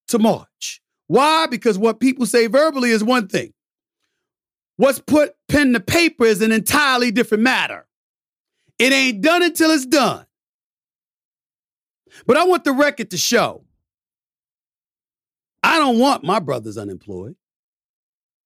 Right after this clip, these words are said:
I don't want them off the air. I wanted them with me.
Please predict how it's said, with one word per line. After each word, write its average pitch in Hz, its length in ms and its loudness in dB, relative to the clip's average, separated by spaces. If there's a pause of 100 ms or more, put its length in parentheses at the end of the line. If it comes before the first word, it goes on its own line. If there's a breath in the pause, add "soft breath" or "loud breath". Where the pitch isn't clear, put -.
(280)
I 320 120 2
don't 294 200 2
want 285 240 2
them 247 200 0
off 156 280 -4
the 117 140 -14
air. 107 340 -10 (1900)
I 294 200 2
wanted 254 400 2
them 226 180 2
with 185 160 0
me. 240 380 0